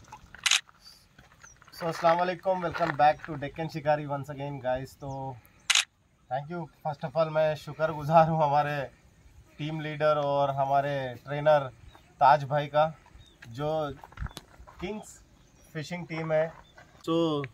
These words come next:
कबरा किंग का शुक्रगुजार हूँ और किंग्स टीम की भी बहुत शुक्रगुजार हूँ।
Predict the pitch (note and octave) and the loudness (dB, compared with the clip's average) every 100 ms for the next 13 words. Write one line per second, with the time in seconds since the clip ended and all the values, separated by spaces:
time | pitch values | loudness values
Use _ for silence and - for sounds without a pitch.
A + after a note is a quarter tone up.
0 | - D3 C#3+ E3 F3 E3+ F3 - D3+ D#3+ | -8 -6 0 0 2 2 0 -2 -4 -2
1 | D3+ C#3+ D#3 D3+ D3 D#3+ D3+ D3 D3 C#3 | -2 0 0 0 -2 -2 0 0 0 0
2 | C3+ B2+ - D#3+ D#3+ - - C#3+ D#3 D3+ | -2 -4 -4 -4 -4 -12 -10 -4 -2 -2
3 | D#3 D3+ D3+ D3 D#3 - A#2 A#2 D#3 E3 | -2 -2 0 -2 -6 -12 -12 -8 -6 -6
4 | - C3+ C#3+ C3+ C3+ C#3 C3+ C#3 | -6 -6 -4 -4 -2 -2 -2 -6